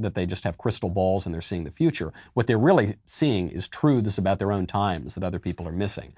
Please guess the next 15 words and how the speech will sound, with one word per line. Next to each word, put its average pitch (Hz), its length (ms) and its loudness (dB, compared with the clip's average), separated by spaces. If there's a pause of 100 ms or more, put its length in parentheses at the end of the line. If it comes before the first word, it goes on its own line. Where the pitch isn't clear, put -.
(200)
And 107 100 -4
so 107 140 2
this 107 180 0
is 98 120 -2
a, 82 160 -2
a - 80 -10
fact 143 320 2
of 98 100 -6
politics 82 640 -4 (340)
and 90 140 0
a 85 40 -4
fact 95 280 4
of - 80 -6
language. 101 560 -2 (380)
Uh, 85 80 0